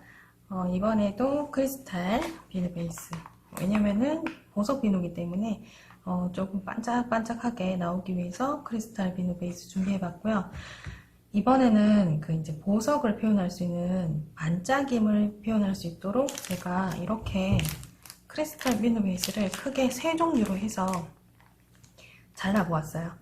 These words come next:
그래서 투명, 그 다음에 색깔을 두 개 내서. 그래서 기존에 제가 응용하시고 싶으시면요, 어, 쓰시고 남았던 색소 활용해가지고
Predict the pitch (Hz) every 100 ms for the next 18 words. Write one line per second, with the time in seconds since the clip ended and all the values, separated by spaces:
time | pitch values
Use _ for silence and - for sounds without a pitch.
0 | - - - 190 185 190 190 190 - 277
1 | 277 277 277 277 - - 185 175 180 233
2 | 320 339 - - 254 262 226 254 - 190
3 | 180 156 156 - - - - - - 202
4 | 190 - 196 285 254 214 214 - 180 175
5 | - - 311 320 294 262 277 214 - -
6 | 190 185 170 175 226 190 165 - - -
7 | - 175 175 170 170 - - - - 311
8 | 302 302 285 254 185 175 220 220 - 185
9 | 190 190 262 254 254 262 302 311 269 202
10 | 170 165 151 - 165 170 175 170